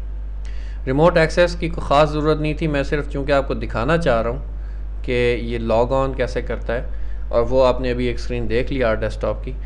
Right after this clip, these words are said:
लेकिन still, अ, दोबारा इसको देखते हैं कि ये कैसे होगा। इसको मैं log off करता हूँ, start, अ,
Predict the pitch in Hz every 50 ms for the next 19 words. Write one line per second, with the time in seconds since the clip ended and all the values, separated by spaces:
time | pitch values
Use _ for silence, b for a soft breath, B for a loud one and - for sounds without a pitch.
0 | B B B B - - 113 110 127 123 123 - - - 135 135 135 131 - -
1 | - - - - - - - - 113 110 110 110 110 107 107 107 110 107 107 113
2 | 113 123 131 127 - - 123 113 113 113 - - 117 113 113 113 110 107 - 110
3 | 101 - - 113 107 104 98 110 135 - - - - - - - - - B B
4 | B B B B B - - - - - 120 117 117 117 113 110 107 107 113 110
5 | 110 - 127 120 113 113 139 147 170 165 170 - - - - - - - - -
6 | - 107 107 110 131 - - - - - - - - - - - - - - -
7 | - - - - - - - - - - - - - - - 101 107 104 101 104
8 | 101 101 104